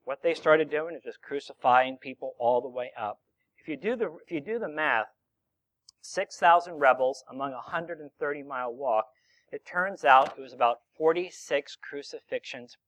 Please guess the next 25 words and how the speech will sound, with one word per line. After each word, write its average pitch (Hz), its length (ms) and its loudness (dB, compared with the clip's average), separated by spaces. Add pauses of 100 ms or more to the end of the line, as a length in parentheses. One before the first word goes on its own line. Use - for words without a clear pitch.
(180)
per 127 140 -12
mile. 113 500 -8 (1700)
What 160 140 2
it 180 100 -6
meant 170 300 0
was 139 400 4
everywhere 175 460 2
you 160 260 -4
walked 147 460 2
and 147 160 -12
looked, 131 260 -2
going 135 340 -6
up 156 220 2
or 139 140 -10
down 131 440 -4
on 120 120 -14
the 117 80 -10 (100)
Appian 123 520 -4
Way, 110 360 0
you 113 120 -14
would 113 120 -14
see 113 320 -14
dead 120 340 -2
or 104 120 -10
dying 110 420 -12